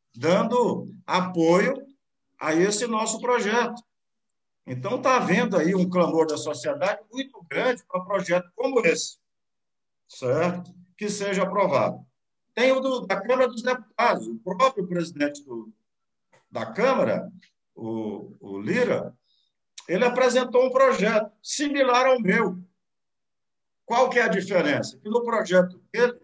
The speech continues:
pode-se abater a compra no imposto de renda, no meu não. Eu acho que um projeto como esse não precisa colocar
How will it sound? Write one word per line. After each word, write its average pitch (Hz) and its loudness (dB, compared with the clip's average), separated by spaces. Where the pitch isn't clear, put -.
pode-se 226 -2
abater 180 -2
a 180 0
compra 208 -2
no 240 -4
imposto 233 -4
de 233 -8
renda, 175 -2
no 214 -2
meu 240 4
não. 208 -2
Eu 170 -2
acho 208 -2
que 143 -6
um 180 0
projeto 196 2
como 143 -2
esse 233 0
não 240 -8
precisa 240 -4
colocar 180 0